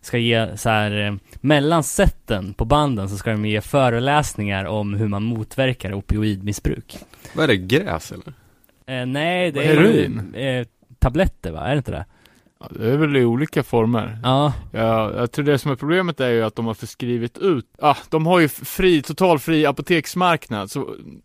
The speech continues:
Speaker 3: de har ju, eh, läkemedelslobbyn har ju förhandlat bort alla varningstexter och skit som var, alltså, s-, verkligen starka smärtstillande tabletter fick man bara använda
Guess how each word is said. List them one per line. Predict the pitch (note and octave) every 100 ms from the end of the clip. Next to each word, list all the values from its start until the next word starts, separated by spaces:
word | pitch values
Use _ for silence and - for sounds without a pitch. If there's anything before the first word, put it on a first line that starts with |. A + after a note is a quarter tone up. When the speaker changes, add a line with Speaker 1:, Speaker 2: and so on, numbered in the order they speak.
| _ -
Speaker 3:
de | C#3+ C#3+
har | D3 D3
ju, | C#3+ C3+ - _ _ -
eh, | C3+ B2+
läkemedelslobbyn | D3 C#3 D#3 D3+ C#3 F3 G3 E3 D#3+
har | C#3 D3+
ju |
förhandlat | C3 C#3+ C#3+ C3+ C3
bort | C#3+ F#3+ C#3+ A#2+
alla | C3 B2
varningstexter | B2 B2+ A#2+ A#2+ - F#3 - - G#2+ -
och | B2 -
skit | _ E3 D#3
som | D3+
var, | C3+ B2+ A#2 A2 - _
alltså, | C3+ C3
s-, | -
verkligen | D#3 C3+ A#2+ B2
starka | - - D3 A#2 - B2
smärtstillande | - B2 - C#3+ B2+ A#2+ A2
tabletter | D3 F#3 E3+ - G#2+ G2 _ _ _
fick | C#3
man | C3+ A#2
bara | A#2+
använda | B2+ B2 B2 E3 C3+ A2